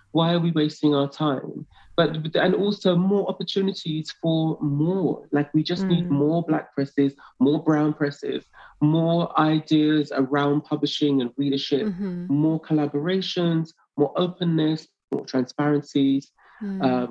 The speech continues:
Speaker 1: more broader thinking about, you know, who the reader is and, and how to reach
Speaker 2: Mm.
Speaker 1: them. Um, and those opportunities are there.
Speaker 2: Yeah.
Speaker 1: Um, and I, yeah, so I think that, you know,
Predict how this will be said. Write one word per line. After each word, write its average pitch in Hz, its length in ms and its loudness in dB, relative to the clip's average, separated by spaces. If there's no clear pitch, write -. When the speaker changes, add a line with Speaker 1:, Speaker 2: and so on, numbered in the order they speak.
Speaker 1:
more 151 240 2
broader 143 380 2
thinking 156 560 -2
about, 120 380 -8
you 131 60 -10
know, 123 200 -10
who 151 80 2
the 131 160 -2
reader 131 260 0
is 110 260 -10
and, 113 280 -8
and 117 180 -14
how 123 100 -10
to - 220 -16
reach 220 220 -2
Speaker 2:
Mm. 214 60 -2
Speaker 1:
them. 190 320 -6
Um, 123 340 -2
and 147 120 2
those 190 180 2
opportunities 127 720 0
are 120 100 -2
there. 123 520 -6
Speaker 2:
Yeah. 190 180 -8
Speaker 1:
Um, 120 440 -4
and 127 120 2
I, 127 120 -2
yeah, 143 420 -2
so 143 420 0
I 143 80 -2
think 151 300 -2
that, 131 320 -2
you 139 60 -4
know, 131 280 -8